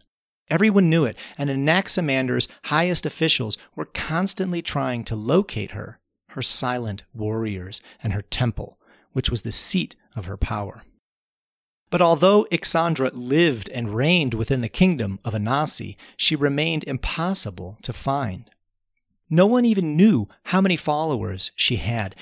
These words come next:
It was rumored to be only a few, but the truth is, no one knew. It was as if they were invisible.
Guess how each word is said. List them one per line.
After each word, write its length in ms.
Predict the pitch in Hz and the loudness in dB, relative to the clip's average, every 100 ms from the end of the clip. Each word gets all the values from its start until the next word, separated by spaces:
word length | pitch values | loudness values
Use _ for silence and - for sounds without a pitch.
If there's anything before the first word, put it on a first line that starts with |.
| - | -10
It 140 | 156 143 | -4 -2
was 140 | 123 | -2
rumored 380 | 127 190 220 220 | 2 2 4 0
to 100 | 214 | -4
be 120 | 208 | -2
only 300 | 180 175 165 | 0 0 -2
a 60 | 151 | -4
few, 400 | - 180 180 101 - - | -4 0 0 0 -6 -8
but 140 | 151 | -6
the 80 | 147 | -4
truth 340 | - 208 240 | -2 0 0
is, 300 | 143 127 - - - | 0 -2 -2 -6 -8
no 220 | 151 180 | -4 -2
one 260 | 185 180 | -2 -4
knew. 340 | 160 143 92 - _ _ _ _ - | -4 -4 -6 -12 _ _ _ _ -4
It 80 | 170 | -2
was 180 | 175 | 0
as 220 | 175 180 208 | -2 -2 -4
if 160 | - | -4
they 120 | 165 | -10
were 140 | 151 135 | -8 -8
invisible. 920 | 117 107 98 113 98 80 104 - | -8 -8 -6 -4 -4 -6 -16 -20